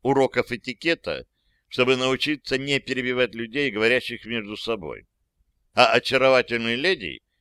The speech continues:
которая сидит рядом с нами, нужно понять, что у понятия "женская независимость"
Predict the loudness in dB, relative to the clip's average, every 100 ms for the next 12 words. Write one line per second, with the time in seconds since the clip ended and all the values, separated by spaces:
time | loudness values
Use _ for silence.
0 | _ 2 4 2 0 -4 -6 -4 0 2
1 | 0 -4 -6 -8 -2 0 0 -2 -12 _
2 | _ _ _ -4 -2 0 -2 2 2 4
3 | 0 0 -4 -2 -2 0 0 0 0 0
4 | -2 -2 0 2 2 0 -6 -4 -6 -4
5 | -6 -6 -6 -10 -8 -10 -12